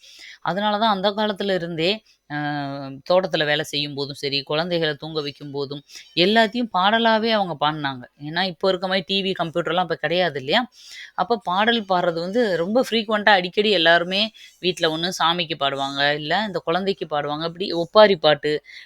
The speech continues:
அ, இல்ல ஊர் திருவிழானா முளைப்பாரி பாட்டு, இப்படி பாடிக்கிட்டே இருப்பாங்க. சரியா? ஏன்னா பாடல்கள் வந்து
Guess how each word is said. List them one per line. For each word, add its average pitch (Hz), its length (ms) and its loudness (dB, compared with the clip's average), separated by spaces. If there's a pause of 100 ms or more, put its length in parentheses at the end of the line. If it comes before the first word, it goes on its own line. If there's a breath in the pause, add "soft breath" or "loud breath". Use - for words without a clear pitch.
(120 loud breath)
அ, 156 200 -2
இல்ல 208 220 2
ஊர் 233 320 0
திருவிழானா 208 720 4
முளைப்பாரி 190 520 4
பாட்டு, 151 360 2
இப்படி 143 160 -8
பாடிக்கிட்டே 175 480 -2
இருப்பாங்க. 139 340 -8
சரியா? 156 340 -8
ஏன்னா 196 200 -2 (100)
பாடல்கள் 240 580 2
வந்து 220 120 -8